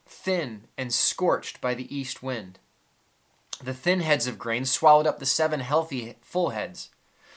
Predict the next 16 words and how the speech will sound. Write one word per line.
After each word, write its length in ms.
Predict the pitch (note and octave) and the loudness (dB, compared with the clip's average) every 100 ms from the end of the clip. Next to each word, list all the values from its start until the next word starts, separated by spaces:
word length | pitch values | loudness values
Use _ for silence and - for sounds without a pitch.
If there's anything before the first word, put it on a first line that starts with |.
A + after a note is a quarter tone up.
| - | -12
Then 140 | C3+ C3+ | -4 -4
Pharaoh 300 | B2+ D3 D3 | 2 4 6
woke 260 | D#3 D#3 | 4 4
up. 240 | A#2 G2+ - _ _ _ _ | 0 -4 -6 _ _ _ _
It 120 | - D#3+ | 0 2
had 180 | E3+ | 2
been 180 | C3 B2+ | 0 -2
a 40 | B2+ | -2
dream. 480 | B2+ D3 C#3+ G#2 - _ _ _ _ _ _ - - | -4 -6 -6 -10 -14 _ _ _ _ _ _ -20 -10
In 160 | - D#3 | -4 0
the 60 | D3+ | 2
morning 340 | D3+ E3+ E3 | 2 2 2
his 200 | D3 B2+ | -2 -2
mind 280 | C3 C#3 C#3+ | 2 2 0
was 160 | C3 | -4
troubled, 420 | - F3 D3+ A2+ | 0 2 2 0